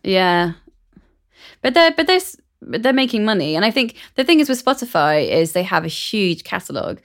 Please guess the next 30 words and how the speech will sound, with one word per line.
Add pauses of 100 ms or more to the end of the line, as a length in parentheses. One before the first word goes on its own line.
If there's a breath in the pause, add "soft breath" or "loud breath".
(300 loud breath)
I
mean,
Melody
V
R,
like,
they
have
a
really
impressive
catalog. (120)
Like, (460 soft breath)
uh,
fair
play
to
them.
You
know,
they've
got (520 soft breath)
thousands,
like,
got,
like,
hours
and
hours
of